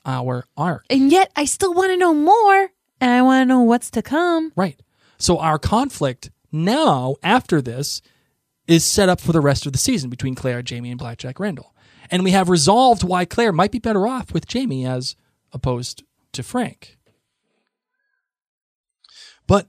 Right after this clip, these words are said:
Speaker 1: we're also left with a deep regret for a defeated Frank, one who walks off with nothing, one who has to show,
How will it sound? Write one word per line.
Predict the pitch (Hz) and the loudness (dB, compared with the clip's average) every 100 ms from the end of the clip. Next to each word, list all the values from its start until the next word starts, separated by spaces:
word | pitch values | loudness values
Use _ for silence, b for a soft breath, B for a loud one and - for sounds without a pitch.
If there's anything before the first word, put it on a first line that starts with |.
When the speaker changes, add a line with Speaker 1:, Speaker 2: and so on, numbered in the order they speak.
| _ | _
Speaker 1:
we're | - 175 196 | -2 0 2
also | 214 233 254 | 2 0 0
left | 214 170 175 180 - - _ _ _ _ - | -2 2 2 2 -4 -20 _ _ _ _ -2
with | 170 160 - _ - | -2 -2 -10 _ -8
a | 165 | -6
deep | 143 233 233 | -4 -4 -4
regret | 147 151 143 120 139 123 - - - _ | -4 -2 -4 -2 -2 -2 -6 -18 -18 _
for | _ - 135 123 120 - | _ -10 -6 -6 -8 -8
a | 139 | -8
defeated | 131 127 139 127 - | -8 -8 -10 -10 -12
Frank, | 143 117 117 - | -10 -10 -12 -8
one | 139 135 131 131 | -4 -2 -4 -4
who | 131 131 | -4 -4
walks | 127 143 135 156 - | -6 -6 -4 -4 -6
off | 156 208 - - - | -8 -8 -12 -18 -6
with | 170 - _ _ _ _ _ _ _ _ _ - | -6 -6 _ _ _ _ _ _ _ _ _ -10
nothing, | 151 196 226 151 _ _ _ _ | -6 -4 -6 -10 _ _ _ _
one | 135 180 214 | -4 -2 -2
who | 196 | -4
has | 196 185 | -6 -8
to | 165 | -8
show, | - 190 180 175 | -6 -4 -4 -6